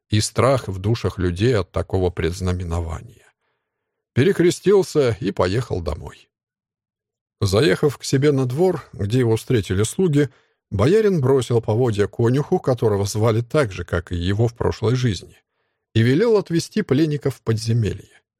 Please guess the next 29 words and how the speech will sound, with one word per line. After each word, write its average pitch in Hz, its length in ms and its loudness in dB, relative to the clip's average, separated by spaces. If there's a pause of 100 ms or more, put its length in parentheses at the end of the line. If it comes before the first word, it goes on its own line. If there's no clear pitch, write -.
(500)
Было 151 340 4
в 139 60 2
его 131 260 2
тереме 127 420 0
помещение 107 600 -2
небольшое, 90 720 -4 (120)
но 110 140 -2
специально 156 560 0
для 127 220 0
дорогих 117 480 0
гостей 113 480 0
оборудованное 98 680 0
на 90 200 -4
такой 101 320 -2
случай. - 540 -6 (640)
Он 185 260 2
всё-таки 175 440 0
не 160 120 2
простым 147 460 0
торговцем 92 640 -2
был, 90 220 -2 (220)
а - 120 -2
служил 170 440 2
им 175 100 0
княжеским 147 540 0
человеком, 120 640 0 (180)
и 107 100 4
надобность 127 640 0
имелась. - 640 -6